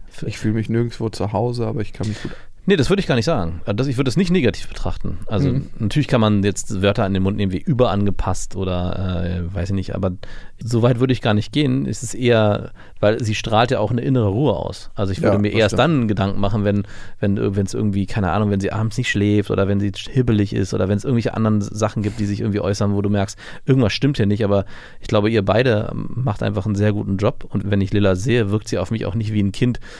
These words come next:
Speaker 2: was irgendwie anstrengend ist oder unangepasst oder überangepasst, sondern sie wirkt wie ein ganz normales Kind und wirkt aber auch in bestimmten Punkten ein bisschen weiter, als sie vielleicht eigentlich sein müsste, was aber auch nicht schlimm ist, weil sie
Speaker 1: Ja,
Speaker 2: dann
Speaker 1: gut, das ist normal, wenn ein Kind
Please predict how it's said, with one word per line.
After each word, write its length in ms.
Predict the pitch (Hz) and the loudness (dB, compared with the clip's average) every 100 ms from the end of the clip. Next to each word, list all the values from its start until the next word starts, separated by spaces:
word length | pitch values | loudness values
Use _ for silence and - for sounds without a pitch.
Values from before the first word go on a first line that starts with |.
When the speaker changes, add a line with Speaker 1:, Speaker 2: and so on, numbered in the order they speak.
| - | -10
Speaker 2:
was 160 | - 107 | -8 -4
irgendwie 240 | 120 131 | -2 -4
anstrengend 560 | - 123 120 - 110 104 | -2 0 0 2 0 0
ist 260 | 107 - 127 | -2 -2 0
oder 220 | 101 - - - - | 0 0 -8 -10 0
unangepasst 560 | 135 123 110 104 113 - | 2 4 2 2 -2 -2
oder 160 | 101 - | -4 -2
überangepasst, 540 | 131 113 107 98 113 - | 0 2 2 0 -2 0
sondern 240 | 101 98 - - | 0 0 -4 -10
sie 180 | - 113 | -6 -2
wirkt 200 | 123 - | -2 0
wie 60 | 113 | 0
ein 60 | |
ganz 240 | 107 147 - | 2 0 0
normales 400 | 120 110 127 - | 2 2 0 0
Kind 300 | 135 202 - - - - - - | 0 0 -4 -12 -16 -16 -18 -8
und 340 | - 113 110 - | 0 2 0 -4
wirkt 260 | 120 123 - | -2 -2 0
aber 160 | 127 120 | 0 2
auch 180 | 117 - | 0 -2
in 340 | 143 117 107 | 0 0 0
bestimmten 320 | 110 135 147 | -2 -2 -2
Punkten 480 | 135 135 - 123 120 - - - | -2 -2 0 -2 -4 -8 -12 -4
ein 60 | |
bisschen 320 | 120 - 127 104 | -2 2 2 4
weiter, 320 | 123 156 117 | 4 2 2
als 160 | 117 | 0
sie 80 | 123 | -2
vielleicht 240 | - 110 113 | 0 0 0
eigentlich 220 | 113 104 | -2 0
sein 260 | 107 101 | 2 2
müsste, 300 | 113 - - | 2 -2 -6
was 120 | 110 113 | -4 0
aber 120 | 104 | 0
auch 80 | 107 | 0
nicht 120 | 98 | 2
schlimm 220 | 127 110 | 0 0
ist, 220 | 82 - | -2 -4
weil 100 | 92 | -2
sie 60 | 92 | 0
Speaker 1:
Ja, 60 | |
Speaker 2:
dann 100 | 120 | 0
Speaker 1:
gut, 160 | 113 - | 0 -2
das 220 | 117 107 | -2 -2
ist 100 | - | -2
normal, 300 | 110 101 104 | -2 2 2
wenn 140 | 104 101 | 2 -2
ein 40 | |
Kind 240 | - 113 | -2 -4